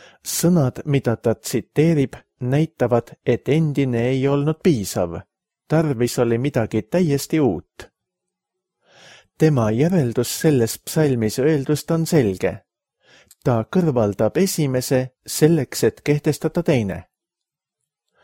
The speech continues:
Esimese all, mis kõrvaldatakse, on mõeldud kultuse seaduse eeskirju. Kuna need ei võinud tuua lõplikku abi, siis pidi nende asemele astuma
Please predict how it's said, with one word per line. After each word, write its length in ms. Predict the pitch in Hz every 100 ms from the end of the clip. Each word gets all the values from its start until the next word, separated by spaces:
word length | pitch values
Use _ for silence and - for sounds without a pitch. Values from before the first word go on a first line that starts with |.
| - - - - -
Esimese 600 | 165 180 160 123 - 117
all, 380 | 110 123 113 113
mis 280 | 147 123 - -
kõrvaldatakse, 960 | 160 151 131 131 - 127 - 143 131 -
on 140 | 131 123
mõeldud 640 | 143 139 117 117 113 -
kultuse 480 | 185 165 - 120 127
seaduse 540 | - 151 143 143 156 151
eeskirju. 680 | 123 - - 110 98 98 87 - _ _ _ _ _ - - _ -
Kuna 300 | 151 139 120
need 340 | 151 160 120
ei 160 | 117 113
võinud 400 | 120 120 113 -
tuua 320 | 151 123 101
lõplikku 640 | 113 180 - 135 131 - 120
abi, 300 | 143 139 135 - -
siis 400 | - 160 139 -
pidi 280 | 139 - 120
nende 340 | 139 147 131
asemele 540 | 113 131 131 117 110
astuma 600 | 117 135 - - 123 117